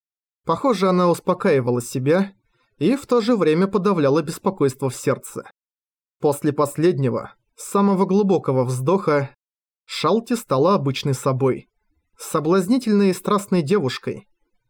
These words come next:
а к её глазам вернулся обычный цвет. «Проще говоря, они станут рабами после того, как мы высосем их кровь, так что так будет намного проще. Нет необходимости приводить их живыми».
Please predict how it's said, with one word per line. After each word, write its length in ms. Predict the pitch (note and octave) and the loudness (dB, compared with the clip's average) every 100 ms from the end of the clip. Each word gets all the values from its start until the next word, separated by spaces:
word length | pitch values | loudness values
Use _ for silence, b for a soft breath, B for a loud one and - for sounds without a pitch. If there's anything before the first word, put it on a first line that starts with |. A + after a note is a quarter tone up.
| _ - | _ -8
а 140 | C#3+ | -6
к 120 | C#3 | -2
её 160 | D#3 D3 | 0 2
глазам 580 | C#3 C3 B2 D#3+ A#3+ C4+ | 2 0 0 0 0 -4
вернулся 680 | C#3+ C3+ C#3+ C3 E3 G3 A3 | -6 -2 0 2 0 0 0
обычный 440 | D#3 C3+ C3 D3 C3+ | 0 0 -4 -4 -6
цвет. 440 | - C3 C3+ - _ _ _ _ _ _ _ | -4 -4 -4 -6 _ _ _ _ _ _ _
«Проще 380 | C4+ D4 - A#3 | -2 -2 0 -2
говоря, 520 | E3 D3 C3+ F3+ D#4+ - B B B _ _ _ | 0 2 2 2 0 -6 B B B _ _ _
они 280 | D#3 F3 E4+ | 0 2 2
станут 340 | F4 C#4 C#4 | 0 -2 0
рабами 480 | C4 A3+ B3 G3 B2 - _ _ _ _ | 0 0 0 0 -2 -12 _ _ _ _
после 300 | - F3+ - D#3 | -4 -4 -2 -4
того, 300 | D3 C#3 E4+ | 0 0 0
как 160 | D#4 | 2
мы 180 | G3+ D#3 | 2 2
высосем 540 | C3 A#3+ C#4 A#3+ E3 | 2 0 0 -2 0
их 100 | F#3 G3 | -2 0
кровь, 340 | A#3+ A#3+ - - _ b b b - | -2 -2 -6 -20 _ b b b -6
так 180 | E3 | -6
что 200 | - - | -4 -4
так 260 | C#3 D3 C3+ | 0 -2 -2
будет 260 | D#3 E3+ F#3 | -2 -4 -2
намного 340 | F#3+ G3+ G#3 | 2 4 2
проще. 440 | G3+ D#4+ - - - _ _ _ _ b b b b | 0 -2 -4 -10 -14 _ _ _ _ b b b b
Нет 320 | B3+ D4+ F3 | 2 2 2
необходимости 720 | D#3 C#3+ - F3+ E4+ E4 - | -2 -2 -2 0 0 0 -4
приводить 440 | A#3 G#3+ G3+ G#3 A#3 | -2 2 2 2 0
их 120 | F#3 | 0
живыми». 520 | E3+ G3+ A#3+ D#3+ - | 0 2 2 0 -2